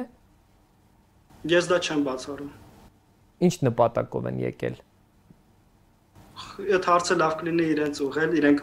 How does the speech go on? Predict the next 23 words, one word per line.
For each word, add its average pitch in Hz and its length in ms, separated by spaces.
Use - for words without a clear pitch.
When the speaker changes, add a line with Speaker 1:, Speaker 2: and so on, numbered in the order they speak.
Speaker 1:
հոր-, 156 200
Հարվարդ 165 480
են 139 160
ավարտել, 151 540
մեկ 147 180
է 156 60
Ս-, 160 220
Սորբոն, 151 440
Speaker 2:
Մհմ։ 151 240
Speaker 1:
վստահ 160 320
եմ, 160 140
որ 143 140
տարբեր 151 380
լեզուներով 147 520
կարան 143 300
հստակ 143 340
պատասխանել։ 139 640
Speaker 2:
Եվ 208 180
խոսելով, 208 640
ը, 143 140
ձեր 165 220
այդտեղ 156 320
Ղազախստանում 135 800